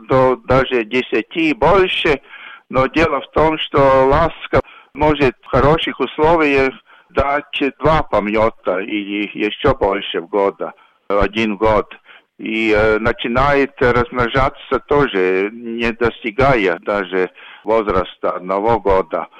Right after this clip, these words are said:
И, э, еще то, что сезон размножения, как будто он склонен больше к весне,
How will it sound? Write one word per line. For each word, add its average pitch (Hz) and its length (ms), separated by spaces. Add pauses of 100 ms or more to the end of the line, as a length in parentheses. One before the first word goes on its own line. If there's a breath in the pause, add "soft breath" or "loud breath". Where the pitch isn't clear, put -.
(420 loud breath)
И, 101 480
э, 101 540
еще 107 480
то, 135 260
что 110 480 (140)
сезон 120 600
размножения, 110 1080 (400 loud breath)
как 123 160
будто 127 460
он 131 260 (100)
склонен 139 640 (100)
больше 139 580
к - 120
весне, 123 680